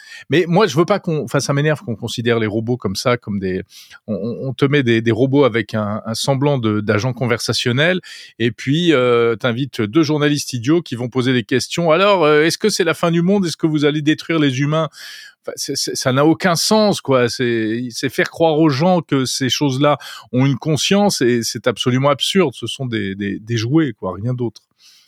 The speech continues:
Donc, il faut se calmer. Mais bon, c'est joli à voir. Non, c'est pas ça. J'ai vu un truc assez rigolo. Alors, je pense que ça n'a pas grande utilité, mais c'est intéressant parce que c'est un défi technique qui a été, euh, relevé et qui a été, euh, qui est quasiment, euh, gagné.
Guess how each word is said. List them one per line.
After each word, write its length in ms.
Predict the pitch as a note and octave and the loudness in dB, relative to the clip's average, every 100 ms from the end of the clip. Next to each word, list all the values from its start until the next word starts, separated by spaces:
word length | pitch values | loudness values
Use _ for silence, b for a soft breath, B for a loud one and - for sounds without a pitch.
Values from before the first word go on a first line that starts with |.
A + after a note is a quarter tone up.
| b b _ _ | b b _ _
Donc, 220 | G#2 - | -14 -14
il 20 | |
faut 140 | - A#2 | -12 -6
se 80 | |
calmer. 360 | C3+ B2+ A#2+ G#2+ B2+ | -2 -2 -4 -6 0
Mais 160 | F#3 | 0
bon, 160 | G3 G#3 | 0 -2
c'est 160 | - | 0
joli 240 | D#3 E3+ D#3+ | 2 4 2
à 40 | |
voir. 320 | B2+ A#2 F#2+ - _ B B - | 2 0 -2 -6 _ B B 0
Non, 240 | G#3+ G3 | 0 2
c'est 160 | D3 F3+ | 0 0
pas 140 | G3+ | 0
ça. 240 | - F3 B2 | 2 0 0
J'ai 100 | D#3 | 0
vu 140 | A3 | -2
un 80 | G#3 | -2
truc 260 | A3 G#3 - | -4 -6 -6
assez 420 | D3+ A3+ G3+ - - | -2 2 2 2 -4
rigolo. 520 | - D3+ E3 E3+ F3 G#3+ | -2 0 2 4 4 2
Alors, 180 | D3+ | 0
je 80 | - - | 0 -6
pense 180 | F#3+ | -6
que 100 | - | -4
ça 140 | E3 D#3 | -4 -2
n'a 80 | C3+ | -2
pas 160 | D#3 | -2
grande 480 | C3 G#2+ A2+ E3+ D#3+ | -4 -6 0 0 0
utilité, 540 | C#3+ - D#3 C3+ F#3 | -4 -6 -6 -2 -2
mais 180 | E3+ B2+ B B B B B | 0 -2 B B B B B
c'est 300 | - - D#3 | -8 -2 0
intéressant 500 | D3 F3 D#3+ G3+ F#3+ | 0 2 2 0 0
parce 160 | E3 | 0
que 100 | - | 0
c'est 300 | D3 D3 C3+ | 0 2 2
un 300 | C3 C3 B2+ | 2 2 0
défi 360 | B2+ D3 - D3+ | 2 0 0 -4
technique 380 | D3 - D#3 - | -4 -2 -4 -2
qui 80 | B2 | 0
a 60 | |
été, 480 | A2 - C3+ B2 A#2+ | 0 -2 0 2 2
euh, 180 | G#2+ G#2+ | 2 0
relevé 580 | G#2+ B2+ A2+ C#3+ F3+ C3+ | 2 2 2 0 0 -4
et 100 | G#2 | -4
qui 120 | A#2 | -4
a 60 | G#2+ | -4
été, 500 | G2+ - A#2 A2 F#2+ | -4 -4 -2 0 -4
euh, 80 | F#2 | -8
qui 80 | - | -12
est 100 | - | -2
quasiment, 720 | - D3 B2 C#3 C#3 C3+ A2+ | 0 0 -2 -4 -4 -4 -4
euh, 40 | G#2 | -4
gagné. 420 | G#2 B2+ D#3+ A3+ | -2 -2 0 -2